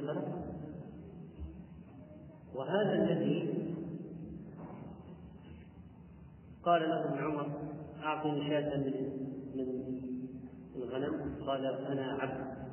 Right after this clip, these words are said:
عند سيدي وليست ملكي". قال: "قل لسيدك كما أنت".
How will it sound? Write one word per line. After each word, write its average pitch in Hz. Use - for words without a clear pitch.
عند 131
سيدي 127
وليست 170
ملكي". 170
قال: 220
"قل 233
لسيدك 185
كما 160
أنت". -